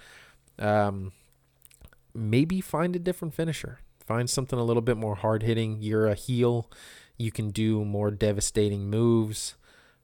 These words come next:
Um, it wasn't bad.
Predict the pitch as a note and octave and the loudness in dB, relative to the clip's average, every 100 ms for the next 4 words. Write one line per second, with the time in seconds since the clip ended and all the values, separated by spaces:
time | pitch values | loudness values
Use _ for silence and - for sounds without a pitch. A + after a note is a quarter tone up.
0 | - G2 G2 F#2+ F#2+ F#2+ - _ _ _ | -8 -6 -4 -4 -6 -10 -14 _ _ _
1 | _ _ _ _ _ _ _ _ _ _ | _ _ _ _ _ _ _ _ _ _
2 | F3 F#3 D#3 B2 G2 F2 F2+ | 0 2 2 2 0 -2 -4